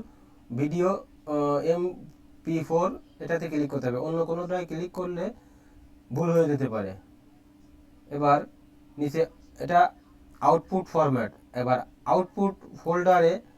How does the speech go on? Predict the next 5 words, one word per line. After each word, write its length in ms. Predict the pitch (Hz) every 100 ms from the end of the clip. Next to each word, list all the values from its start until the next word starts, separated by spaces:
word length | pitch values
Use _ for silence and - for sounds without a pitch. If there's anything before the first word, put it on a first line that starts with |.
| - - - - - 117
যেখানে 340 | 143 180 180 185
আমরা 300 | 175 165 175 190 - - 147
এই, 100 | 147
আহ, 400 | 147 147 143 135 127
ফ-, 1200 | 139 143 139 131 123 117 113 - - - - -